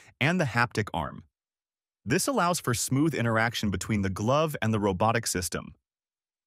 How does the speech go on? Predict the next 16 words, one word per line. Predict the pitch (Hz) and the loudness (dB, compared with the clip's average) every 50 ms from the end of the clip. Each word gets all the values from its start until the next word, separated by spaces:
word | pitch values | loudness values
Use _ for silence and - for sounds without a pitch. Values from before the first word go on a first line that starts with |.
| _ _ - | _ _ -2
Lastly, | 98 120 143 175 190 - - 90 82 80 82 80 - _ _ _ _ | 0 2 2 2 0 -2 -4 -4 -4 -4 -6 -6 -10 _ _ _ _
the | - 117 | -2 -2
glove | 107 123 151 190 226 269 | 2 2 2 2 4 2
includes | 247 220 - - 160 160 139 131 | 0 0 2 2 2 2 2 2
an | 120 - | 0 2
Arduino | - 107 113 110 110 135 147 127 95 82 | 2 2 2 4 2 2 2 0 0 -2
unit, | 80 78 67 62 55 - _ _ _ _ _ _ _ | -4 -4 -6 -6 -10 -12 _ _ _ _ _ _ _
which | 113 131 - 151 | 0 2 2 2
is | 139 123 | 2 2
essential | 135 127 - 175 180 202 - 220 220 | 0 0 0 0 0 0 0 -2 -2
for | - 139 120 | 0 -2 -2
data | 98 113 120 131 143 104 | 0 0 0 2 2 2
acquisition | 95 110 110 - 117 101 107 107 98 - 113 117 - - | 2 2 2 2 0 0 0 0 0 0 0 0 0 0
and | 107 107 | 0 0
serial | - - - 143 156 165 170 170 151 | -2 -2 -2 0 0 0 0 0 0
communication, | - 139 127 123 127 120 - 139 139 151 - - - - - | 0 0 0 0 0 0 -2 -2 -2 -2 -2 -4 -6 -8 -12